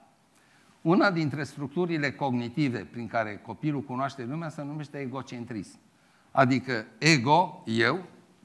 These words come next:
centru lumii. Pe românește se spune buricul pământului. Eu sunt în centrul lumii.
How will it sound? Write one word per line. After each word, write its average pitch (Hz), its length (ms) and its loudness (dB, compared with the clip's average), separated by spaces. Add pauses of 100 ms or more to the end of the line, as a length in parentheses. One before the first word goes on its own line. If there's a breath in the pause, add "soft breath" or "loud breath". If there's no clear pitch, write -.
centru - 600 2
lumii. 104 420 -6 (1160)
Pe 151 80 -2
românește 151 340 -2
se 147 60 -8
spune 156 220 -10
buricul 143 380 -10
pământului. 104 420 -10 (640 soft breath)
Eu 156 180 2
sunt 180 160 0
în 156 80 -4
centrul 139 340 -4
lumii. 104 220 -6